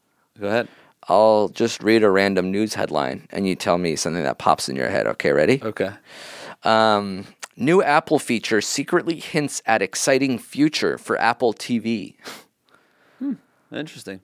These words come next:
Speaker 2: See? Okay, so that could be a segment.
Speaker 1: That's
Speaker 2: Like,
Speaker 1: cool.
Speaker 2: that's a segment.
Speaker 1: Yeah.
Speaker 2: That's a segment. Like, for you to
Speaker 1: That's a
Speaker 2: say interesting after an article like
Speaker 1: You don't
Speaker 2: that.
Speaker 1: even want me to cons-, like, to, to say anything else,
Speaker 2: Yeah,
Speaker 1: like, what that makes me
Speaker 2: exactly,
Speaker 1: think of.
Speaker 2: exactly. Yeah, you wouldn't say anything else. So
Speaker 1: Really?
Speaker 2: here's one. Um,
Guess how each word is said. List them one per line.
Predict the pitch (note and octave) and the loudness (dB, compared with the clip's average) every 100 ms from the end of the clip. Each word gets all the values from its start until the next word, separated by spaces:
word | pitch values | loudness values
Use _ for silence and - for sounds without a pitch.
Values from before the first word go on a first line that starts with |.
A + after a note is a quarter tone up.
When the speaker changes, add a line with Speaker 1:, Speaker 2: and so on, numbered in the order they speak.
| - | -4
Speaker 2:
See? | C3+ D#3 - | 0 2 2
Okay, | D3 D3+ | 0 0
so | - | 2
that | D#3 D#3+ | 0 0
could | E3 | 2
be | |
a | D#3 | 2
segment. | - D3+ C#3 - - _ | 4 2 0 -10 -14 _
Speaker 1:
That's | A#2 | 2
Speaker 2:
Like, | A2 G#2+ | 4 4
Speaker 1:
cool. | C#3+ | 4
Speaker 2:
that's | D3 | 4
a | D3 | 2
segment. | D3 B2 F2+ A1 _ _ _ | 2 2 0 -12 _ _ _
Speaker 1:
Yeah. | - A2 G#2 | -8 -6 -4
Speaker 2:
That's | B2 A#2+ B2 | 2 2 2
a | B2 | -2
segment. | - A2+ G#2+ - | 2 2 2 0
Like, | A2 - | 0 4
for | B2+ | 4
you | B2 | 6
to | |
Speaker 1:
That's | A#2 | 6
a | G#2+ | 4
Speaker 2:
say | - | 2
interesting | A2+ A2+ G#2 F#2 F2 | 2 -4 -4 -2 -2
after | E2+ - E2+ | -2 -2 -4
an | D#2 | -2
article | F#2+ G2 F#2+ C2+ | 0 0 0 0
like | A#2+ | 2
Speaker 1:
You | B2 | 6
don't | A#2+ | 6
Speaker 2:
that. | A#2+ | 6
Speaker 1:
even | A2+ | 4
want | A2 | 2
me | G2+ | 2
to | G2+ | 0
cons-, | - G2 - | -2 -8 -2
like, | G2 F2 - - | -2 -2 -6 -2
to, | G2+ F#2 F#2 F2 D#2+ - | 2 2 2 0 -6 -6
to | - F#2+ F2+ | 0 0 2
say | G2 F2+ | 2 4
anything | F2+ E2 F2 F2 | 2 -2 -4 -4
else, | F2 E2 | -4 -2
Speaker 2:
Yeah, | A2 G#2 E2+ D#2 | 4 6 6 4
Speaker 1:
like, | |
what | F2+ - | 0 0
that | F2+ F2 | -2 -2
makes | |
me | G#2 | 0
Speaker 2:
exactly, | A#2+ A#2+ A2 F#2+ E2 | 2 4 4 4 0
Speaker 1:
think | D2 | -4
of. | |
Speaker 2:
exactly. | F2 D2+ D2+ - - - - - | 0 2 2 0 -6 -6 -8 -2
Yeah, | E2 D#2+ | 2 2
you | D#2 | 2
wouldn't | C#2+ - | 0 0
say | - | 0
anything | C2 B1+ A#1 A1 | 0 -2 -4 -4
else. | G1+ - | -4 -2
So | |
Speaker 1:
Really? | - | 0
Speaker 2:
here's | B2+ A#2+ G2+ | 2 2 0
one. | D2 D#2+ - - | -8 -8 -14 -4
Um, | G2 G2 F#2+ G2 F#2+ G#2 | 2 4 4 2 -2 -8